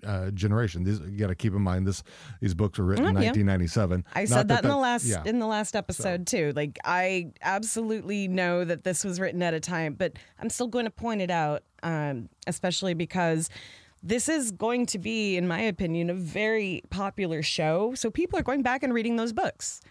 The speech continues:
Speaker 1: Right.
Speaker 2: So, you know, you gotta call out the fact that it is not like that anymore. It is not,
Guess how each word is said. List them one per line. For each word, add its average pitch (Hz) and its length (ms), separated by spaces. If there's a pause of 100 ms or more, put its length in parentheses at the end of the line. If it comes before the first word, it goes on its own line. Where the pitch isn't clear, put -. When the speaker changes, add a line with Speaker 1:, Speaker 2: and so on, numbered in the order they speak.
(420)
Speaker 1:
Right. - 120
Speaker 2:
So, 180 500
you 175 360
know, 170 100
you 180 160
gotta 202 180
call 190 300
out 196 160
the 202 80
fact 196 380
that 160 200 (220)
it 214 100
is 196 140
not 208 200
like 175 200
that 156 180
anymore. 113 460
It 170 160
is 165 120
not, 175 360